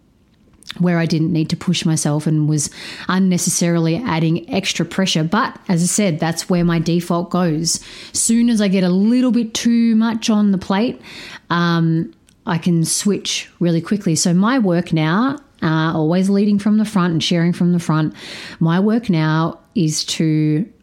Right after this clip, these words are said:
be aware of that, really aware of that. Um, particularly during this time, there's so many ideas that I have got for my own business, which I'm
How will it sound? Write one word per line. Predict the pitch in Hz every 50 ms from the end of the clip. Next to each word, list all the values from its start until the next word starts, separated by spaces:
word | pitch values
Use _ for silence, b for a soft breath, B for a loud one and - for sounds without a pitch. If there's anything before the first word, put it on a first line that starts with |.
| _ _ _ _ -
be | 170 170 160
aware | 160 156 175 226 269 226
of | 165
that, | - 156 - 226 - - - _ _ - -
really | 185 185 220 240 240 220
aware | 190 160 160 156 151 151 156
of | 156 -
that. | 156 - - - - - _ _ _ _ -
Um, | 170 151 151 151 151 147 147 143 143 151 - B B B B B B B B B B B B B B B B
particularly | - 208 - 240 262 262 311 285 277 262
during | 208 214 214 208 202 196 185 170
this | 175 180 - -
time, | - - - - 170 160 160 160 151 156 156 151 156 165 - _ _ _ - - -
there's | 170 165 170 170 170 -
so | - 202 202
many | 220 226 220 214
ideas | 196 190 175 180 185 185 185 180 180
that | 170
I | 165 160 175 180
have | 175 190 185 -
got | 180 170 175
for | - 165
my | 156 160 160 165 170 175 180 175
own | 175
business, | 165 160 156 151 160 170 160 151 -
which | 165 - 180
I'm | 160 160 156 156 165 -